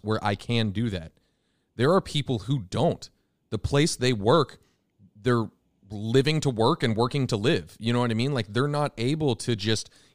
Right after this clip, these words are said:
even once they've made the money, they're so buckled down to that job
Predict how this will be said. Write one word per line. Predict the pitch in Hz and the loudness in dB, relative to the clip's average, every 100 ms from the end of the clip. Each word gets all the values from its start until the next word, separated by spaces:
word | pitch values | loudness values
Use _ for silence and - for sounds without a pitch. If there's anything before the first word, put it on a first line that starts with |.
| - | -6
even | 160 170 151 | 0 2 4
once | 151 - | 2 2
they've | 147 101 | 0 2
made | 107 117 135 | 2 2 2
the | |
money, | 147 156 202 214 _ _ _ | 0 2 0 -2 _ _ _
they're | 127 | -4
so | 127 160 156 | 0 2 2
buckled | 95 127 139 160 113 | 2 -2 0 -2 0
down | 117 139 | 2 2
to | 139 | 0
that | 120 107 | 0 0
job | 92 110 147 127 98 | -2 0 2 2 0